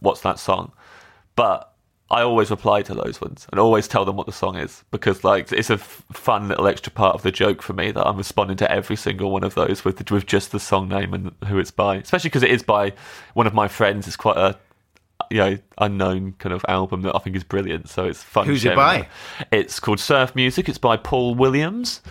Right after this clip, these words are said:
Speaker 1: not the Paul Williams who did Bugsy Malone and stuff. Different
Speaker 2: Right.
Speaker 1: Paul Williams from New Zealand. It's a wonderful, like, uh, pop record.
Speaker 2: Good one. That's a great idea, D J ing as they come in. Are you on
Speaker 1: Yeah.
Speaker 2: stage then?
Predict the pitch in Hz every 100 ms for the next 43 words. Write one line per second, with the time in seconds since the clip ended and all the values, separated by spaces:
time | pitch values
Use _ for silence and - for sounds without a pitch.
0 | - - - 120 110 - 120 123 110 110
1 | 107 104 104 101 104 110 101 104 107 101
2 | - 104 107 - - 107 82 - 110 104
3 | 101 101 135 151 - - - - 107 104
4 | 107 101 104 123 - - - 113 104 113
5 | 113 110 - 107 101 101 - 110 107 98
6 | - - _ _ _ - 80 64 - -
7 | 123 - - 104 - - - _ _ -
8 | 196 220 123 73 - 165 123 147 185 120
9 | 101 - 135 113 90 131 123 117 101 95
10 | - 98 - 110 117 98 101 120 131 123
11 | 110 113 131 117 - 87 80